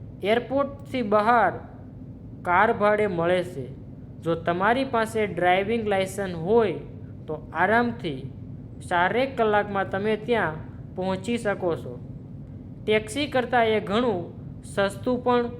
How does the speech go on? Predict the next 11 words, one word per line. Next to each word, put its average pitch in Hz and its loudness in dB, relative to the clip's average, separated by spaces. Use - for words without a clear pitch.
પડશે 208 0
અને 196 -2
મારા 185 4
માનવા 208 2
પ્રમાણે 202 0
તમારા 226 6
માટે 226 2
એ 214 4
એક - -4
ખૂબ 254 0
સારો 185 2